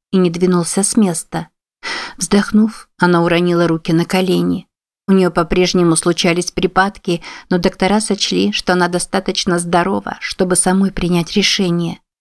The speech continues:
оставаться в клинике под присмотром или вернуться во дворец в смирительных браслетах, которые при необходимости будут бить ее током. Она выбрала иллюзорную свободу, а на ум ей сразу пришел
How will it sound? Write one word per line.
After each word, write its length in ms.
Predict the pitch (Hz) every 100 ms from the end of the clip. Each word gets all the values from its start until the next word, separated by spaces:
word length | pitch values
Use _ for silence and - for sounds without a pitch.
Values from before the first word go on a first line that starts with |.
| _
оставаться 640 | - - - 175 175 - 170
в 80 |
клинике 480 | - 180 180 175 170
под 180 | 185 180
присмотром 720 | - - 185 202 214 160 165 - - -
или 180 | 185 170
вернуться 540 | 175 175 175 185 -
во 100 | 180
дворец 680 | 175 196 202 185 160 - - _
в 60 | -
смирительных 680 | 170 170 165 160 170 170 165
браслетах, 840 | 170 170 170 170 180 170 156 - - -
которые 420 | - 170 170 175 180
при 160 | 165
необходимости 960 | 165 170 - 165 165 180 180 - - 170
будут 320 | - 175 165 156
бить 300 | 160 165 170
ее 180 | 175
током. 520 | 180 - 160 - 165 - _ _ _ -
Она 240 | 185 180
выбрала 440 | 202 202 208 196
иллюзорную 540 | 196 185 185 190 196 190
свободу, 760 | - 202 190 180 160 - 202 _ _ _ _ -
а 80 | 180
на 180 | 175
ум 160 | 185 208
ей 180 | 202 180
сразу 440 | - 190 175 175
пришел 580 | 165 175 - 175 170 196